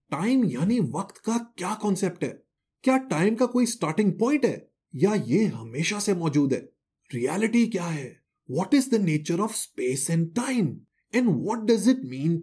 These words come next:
to exist? यानी कि हमारे वजूद की क्या हकीकत है? जब आप ऐसे बहुत से सवालों के जवाबात को इकट्ठा करके एक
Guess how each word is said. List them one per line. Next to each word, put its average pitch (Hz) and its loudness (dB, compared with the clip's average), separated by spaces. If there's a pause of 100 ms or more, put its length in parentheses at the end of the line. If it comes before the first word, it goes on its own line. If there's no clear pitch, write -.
to 262 4
exist? 285 -2 (540)
यानी 139 0
कि 233 4
हमारे 156 0
वजूद 131 -2
की - -6
क्या 226 -6
हकीकत 208 0
है? 131 -10 (380)
जब 160 4
आप 233 2
ऐसे 247 4
बहुत 180 -2
से 254 2
सवालों 151 2
के 214 2
जवाबात 135 0
को 202 6
इकट्ठा 185 0
करके 190 0
एक 208 -4